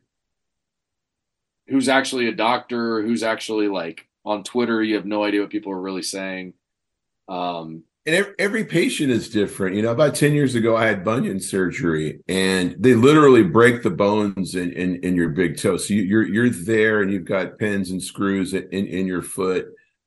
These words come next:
Speaker 2: put back together, but you're basically shattered. Like, like if you drop a, drop a coffee cup on, on your tile floor, that's ba-, that's a, somewhat,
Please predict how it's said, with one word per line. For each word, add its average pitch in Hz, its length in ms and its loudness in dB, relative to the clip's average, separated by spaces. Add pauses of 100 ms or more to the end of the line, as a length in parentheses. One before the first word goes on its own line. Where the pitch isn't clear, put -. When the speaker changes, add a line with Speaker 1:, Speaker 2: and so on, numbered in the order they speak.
(160)
Speaker 2:
put 107 120 -4
back 101 160 -2
together, 101 200 0
but 113 200 -2
you're 147 80 0
basically 113 840 0
shattered. 101 480 0
Like, 98 140 -4
like 101 160 -4
if 95 80 -6
you 117 80 0
drop 113 280 2
a, 73 100 -8
drop 110 240 -2
a - 60 -6
coffee 98 360 -2
cup 90 320 0
on, 87 200 -2
on 82 180 -2
your 82 100 0
tile 82 300 -2
floor, 82 560 -2 (200)
that's 85 160 -6
ba-, 107 300 4
that's 107 220 4
a, - 120 -2
somewhat, 92 800 6